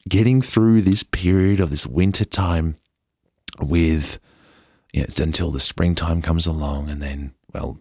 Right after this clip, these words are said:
summer and the heat. And then I will be, just like I'm sure some people that are listening to this now, to whom are experiencing summer, they're like,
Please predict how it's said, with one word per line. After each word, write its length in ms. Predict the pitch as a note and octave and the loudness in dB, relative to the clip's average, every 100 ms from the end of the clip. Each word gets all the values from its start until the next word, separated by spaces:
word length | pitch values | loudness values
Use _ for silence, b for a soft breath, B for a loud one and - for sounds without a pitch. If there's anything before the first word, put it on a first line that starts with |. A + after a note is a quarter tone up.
| _ - | _ -2
summer 420 | - C#2+ C2+ C2 _ | -2 0 -2 -6 _
and 180 | - C#2+ | -6 -4
the 60 | C2 | -4
heat. 300 | - A#1 - _ b b b _ _ _ _ _ _ _ _ _ - | -4 -6 -8 _ b b b _ _ _ _ _ _ _ _ _ -8
And 320 | D#2 D#2 D#2 | -4 -2 -4
then 200 | - D2+ | -4 -6
I 140 | D2 D#2+ | -2 0
will 160 | A2 | 0
be, 400 | B2 C#2 C2+ C#2+ - | 0 -2 -2 -6 -6
just 240 | - C#2+ - | -2 -2 0
like 180 | C#2 - | -2 -2
I'm 100 | C#2 | -4
sure 300 | - C#2+ D2 | -2 -2 -2
some 160 | C#2 | -4
people 260 | - - D2+ | -8 -10 -8
that 120 | D#2+ | -8
are 40 | |
listening 340 | - - - F2 | -6 -4 -4 -2
to 80 | G#2+ | 0
this 240 | - - | -2 -4
now, 280 | - C#2+ D#2 B B B B B B - | -8 -8 -12 B B B B B B -6
to 140 | - D2 | -2 -2
whom 220 | D#2 D2 | -2 -2
are 120 | C#2+ | -2
experiencing 600 | C#2+ - E2 D#2 - D#2 | -2 0 0 0 -2 -2
summer, 440 | - - G2 G2+ F2+ | 0 0 2 2 0
they're 100 | D2+ | 0
like, 240 | C#2+ | -2